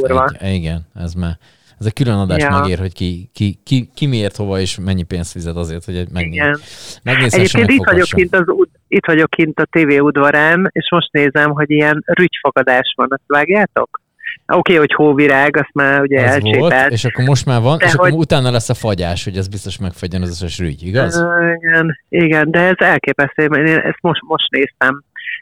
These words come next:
Speaker 1: Ö, milyen bokor van itt, Laci? A, mondjad már ezt a virágot, ami szép lila, lila, meg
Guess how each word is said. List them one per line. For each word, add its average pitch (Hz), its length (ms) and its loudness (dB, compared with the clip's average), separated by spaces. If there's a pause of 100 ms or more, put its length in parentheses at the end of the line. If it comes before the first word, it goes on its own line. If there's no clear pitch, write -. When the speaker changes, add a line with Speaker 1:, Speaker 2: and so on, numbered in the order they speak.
(120)
Speaker 1:
Ö, 156 260 4
milyen 214 320 4
bokor 214 320 2
van 214 160 2
itt, 214 140 2
Laci? 180 320 2
A, 147 260 2 (680)
mondjad 160 280 2
már 147 120 2
ezt 143 180 -2
a 143 60 0
virágot, 143 500 2
ami 143 140 -2 (100)
szép 147 220 0
lila, 147 360 2
lila, 147 520 2
meg 104 100 -6